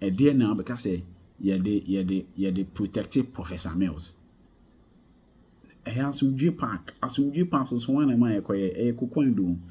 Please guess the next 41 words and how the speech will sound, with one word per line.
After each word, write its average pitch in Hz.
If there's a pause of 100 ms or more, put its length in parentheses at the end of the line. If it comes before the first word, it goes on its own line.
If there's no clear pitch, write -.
(180)
So 151
Kokoin 185
Dome 156
sɛ, 160
deɛ 156
nti 185
a 349
D 180
C 156
foɔ 135
ne 139
taa 139
no 127
nyinaa 101
sɛ, 110
ɔmo 185
kum 214
Professor 101
Mills. 98
Na 90
ɔmpɛ -
sɛ 143
ɔmo 135
kata -
no 117
so 87
koraa. 85 (420)
Sɛ 180
na 170
bɛyɛ 135
ne 107
din 135
M 156
P, 87 (220)
because 127
ɔmo 170
nim 139
deɛ 107
ekum 139
no. 80 (960)
Now, 127